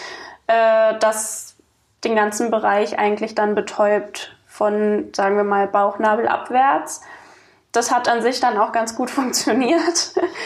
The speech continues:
Aber es gab halt dann irgendwelche Komplikationen. Einerseits lag der Katheter falsch. Deswegen, ähm, musste meine Tochter dann letztendlich auch mit der Saugglocke geholt werden, da mir verboten wurde zu pressen.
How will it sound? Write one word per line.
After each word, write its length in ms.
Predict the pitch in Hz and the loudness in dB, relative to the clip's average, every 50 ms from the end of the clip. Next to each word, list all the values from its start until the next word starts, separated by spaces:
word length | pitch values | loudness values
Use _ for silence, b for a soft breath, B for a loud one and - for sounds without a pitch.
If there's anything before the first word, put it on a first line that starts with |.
| B 392 370 370 349 311 311 B | B -6 -4 -4 -4 -4 -4 B
Aber 760 | - 220 220 233 233 254 240 233 226 226 233 226 226 233 226 | 0 0 2 2 2 2 2 2 2 2 2 2 4 4 4
es 160 | 220 226 - | 2 2 0
gab 220 | - 247 233 233 240 | 0 0 0 0 2
halt 180 | 262 233 220 | 0 0 2
dann 160 | 247 226 220 - | 2 0 2 2
irgendwelche 380 | 233 226 226 226 226 226 247 | 0 2 2 0 2 0 0
Komplikationen. 880 | 247 254 247 226 233 233 247 233 214 214 - - 254 262 269 269 269 240 | -2 -2 -2 -2 -2 -2 0 0 0 0 0 0 2 2 2 2 0 0
Einerseits 880 | 220 220 220 220 226 226 214 220 220 220 220 220 220 220 214 220 - - | 0 0 2 2 2 0 2 2 2 2 4 4 2 2 0 -4 -6 -2
lag 260 | 226 214 208 214 214 | -2 0 0 -2 0
der 120 | - 233 | -2 -2
Katheter 520 | 226 - 233 226 226 240 240 240 - 285 277 | 0 0 -2 -2 0 -2 -2 0 0 -2 -2
falsch. 680 | 277 - 302 294 285 294 330 339 370 370 - - - B B B B B - | -2 -2 -2 0 2 2 2 2 0 -2 -4 -12 -12 B B B B B -4
Deswegen, 540 | - 240 233 - - - 233 233 233 226 233 233 233 226 226 226 | -2 -2 -2 -2 -4 -2 -2 -2 0 -2 -2 -2 -2 -2 0 0
ähm, 800 | 226 - - 220 214 214 214 214 214 214 214 214 208 - - - _ _ _ _ - | 0 2 2 2 4 2 2 0 0 0 0 0 -2 -4 -8 -12 _ _ _ _ -6
musste 480 | 233 233 233 233 - 240 233 226 220 220 | -4 -4 -2 0 0 2 4 4 4 2
meine 200 | 220 220 220 220 | 2 0 0 0
Tochter 280 | 220 240 233 - 226 | 0 -2 0 0 0
dann 160 | 220 220 220 214 | 2 2 2 2
letztendlich 480 | 214 208 - - 220 214 226 - - | 0 0 0 -4 -4 -4 -4 -4 -4
auch 80 | - 226 | -4 -2
mit 160 | 233 220 220 | -4 -2 0
der 100 | 214 208 | 0 2
Saugglocke 500 | 214 220 233 226 - 269 285 285 285 277 | 2 2 2 2 0 -2 -2 0 -2 -2
geholt 460 | 254 277 277 277 269 277 277 277 277 | -2 0 2 2 2 2 0 0 0
werden, 480 | 254 247 254 262 262 269 269 269 269 262 | 0 0 2 2 0 -2 -4 -6 -6 -2
da 240 | 254 240 233 226 226 | -2 0 0 0 0
mir 140 | 226 226 | -2 -4
verboten 500 | 226 - 240 226 226 226 226 226 226 226 | -2 -2 -2 -2 -2 -2 -4 -4 -4 -4
wurde 220 | 226 220 220 220 220 | -4 -4 -4 -4 -4
zu 180 | - - 226 | -6 -6 -6
pressen. 560 | - - - 247 294 302 - - 311 311 330 | -4 -2 0 0 0 0 0 2 2 2 2